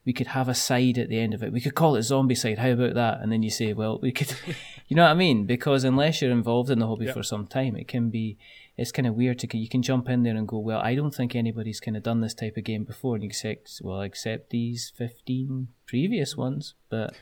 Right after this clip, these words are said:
Speaker 1: again, that
Speaker 2: <laughs>
Speaker 1: comes down
Speaker 2: Right.
Speaker 1: to the, down to the kind of the accessibility. Was, I mean, was the content, was the content creation, I mean,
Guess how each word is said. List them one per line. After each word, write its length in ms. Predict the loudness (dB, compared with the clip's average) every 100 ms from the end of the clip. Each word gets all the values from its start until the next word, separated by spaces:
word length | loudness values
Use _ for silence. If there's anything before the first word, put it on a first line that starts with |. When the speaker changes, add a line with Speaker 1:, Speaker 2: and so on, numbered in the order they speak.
| -10
Speaker 1:
again, 320 | -8 -4 -2 -2
that 180 | -4
Speaker 2:
<laughs> 60 | -6
Speaker 1:
comes 200 | -6 -4
down 80 | -4
Speaker 2:
Right. 80 | -4
Speaker 1:
to 80 | -4
the, 140 | -8 -8 -20 -20 _ _ _ _ _ -6
down 200 | -4 -4
to 120 | -6
the 100 | -10
kind 200 | -6 -6
of 80 | -4
the 100 | -6
accessibility. 920 | -8 -8 -8 -8 -8 -4 -4 -6 -10 _ -20 -20 -20 _ _ -2
Was, 720 | 4 6 6 4 -2 -6 -10 _ _ _ _ _ _ _ _ _
I 60 | -2
mean, 220 | 2 2
was 340 | 2 0 -2 -4
the 100 | -8
content, 680 | -2 0 0 0 0 -2 -8 _ -8
was 200 | -4 -2
the 60 | -4
content 580 | 0 0 0 0 -2
creation, 640 | -4 -4 -4 -4 -8 -10 -12 _ -6
I 60 | 0
mean, 480 | 2 2 0 -2